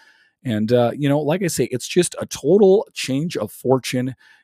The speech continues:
It doesn't seem like too long ago we were talking about this struggling Washington Capitals team and what changes did they need to make in the offseason. As it turns out, they w-, they had it all in-house all along.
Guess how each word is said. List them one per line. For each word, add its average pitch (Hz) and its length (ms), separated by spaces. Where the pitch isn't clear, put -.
It 98 100
doesn't 120 240
seem 110 220
like 107 240
too 127 180
long 117 260
ago 113 200
we 110 180
were 104 120
talking 104 440
about 101 300
this 95 140
struggling 123 560
Washington 98 560
Capitals - 500
team 131 500
and 95 80
what 104 160
changes 120 520
did 104 140
they 98 140
need 107 180
to 107 80
make 107 240
in 95 80
the 95 80
offseason. 120 720
As 123 160
it 123 100
turns 220 380
out, 104 400
they 117 160
w-, 120 240
they 117 160
had 120 220
it 131 160
all 117 280
in-house 110 600
all 113 240
along. 107 440